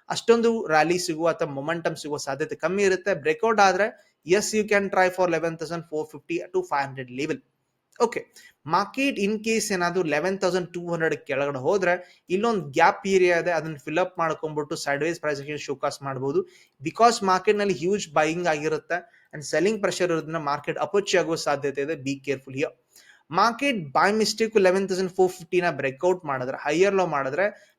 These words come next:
ಲೆವೆನ್ ತೌಸಂಡ್ ಸಿಕ್ಸ್ ಹಂಡ್ರೆಡ್ ವರೆಗೂ ನೂರ ಐವತ್ತು ಪಾಯಿಂಟ್ ಕೂಡ ಟಾರ್ಗೆಟ್ ಮಾಡಬಹುದು if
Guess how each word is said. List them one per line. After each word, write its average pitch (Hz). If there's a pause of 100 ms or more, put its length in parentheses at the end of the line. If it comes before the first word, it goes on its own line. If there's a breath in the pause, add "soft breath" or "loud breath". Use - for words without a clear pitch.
ಲೆವೆನ್ 196
ತೌಸಂಡ್ 202
ಸಿಕ್ಸ್ 180
ಹಂಡ್ರೆಡ್ 170
ವರೆಗೂ 165
ನೂರ 180
ಐವತ್ತು 190
ಪಾಯಿಂಟ್ 165
ಕೂಡ 160
ಟಾರ್ಗೆಟ್ 147
ಮಾಡಬಹುದು 139
if 202